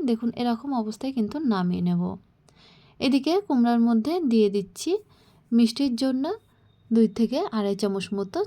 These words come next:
চিনি। আপনারা অবশ্যই স্বাদ মতো চিনিটা ব্যবহার করবেন। আর অল্প একটু দিয়ে দেবো ফুড কালার, দিয়ে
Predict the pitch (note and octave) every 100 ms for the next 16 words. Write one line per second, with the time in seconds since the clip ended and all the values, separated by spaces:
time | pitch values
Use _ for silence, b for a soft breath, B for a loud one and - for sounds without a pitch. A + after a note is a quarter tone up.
0 | - - A3+ F3 - - A3 A#3 B3+ C4
1 | F4 B B B G#3 G3+ F3+ D4 F4 -
2 | A3 F#3+ F#3+ F#3 E4 - G3+ F#3 D4 D#4
3 | F#3+ F#3+ F3 F3 F#3 F3 F3+ F3+ - _
4 | _ _ _ _ _ _ _ B B B
5 | B - G#3 G#3 G#3 - - - A#3+ B3
6 | A3+ D4 C4 - D4 B3 G#3+ G#3 C4+ G4+
7 | - C4 - F3+ F3 F3+ F3+ - _ -
8 | G#3+ A3